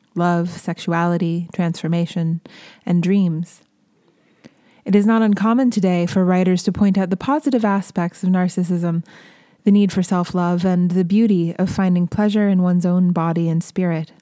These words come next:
But the story of Narcissus goes further than that. It brings into focus and magnifies a specific phase in the process of self-transformation. Like any authentic reflection of experience,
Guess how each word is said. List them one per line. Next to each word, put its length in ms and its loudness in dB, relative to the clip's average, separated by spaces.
But 260 2
the 60 0
story 320 2
of 60 0
Narcissus 720 -2
goes 180 2
further 300 0
than 180 -4
that. 380 -6
It 120 2
brings 300 0
into 180 0
focus 460 0
and 120 2
magnifies 840 -2
a 60 -2
specific 480 -4
phase 500 0
in 120 0
the 60 2
process 460 -2
of 100 -4
self-transformation. 1160 -2
Like 200 0
any 240 2
authentic 480 0
reflection 580 0
of 80 -2
experience, 880 -2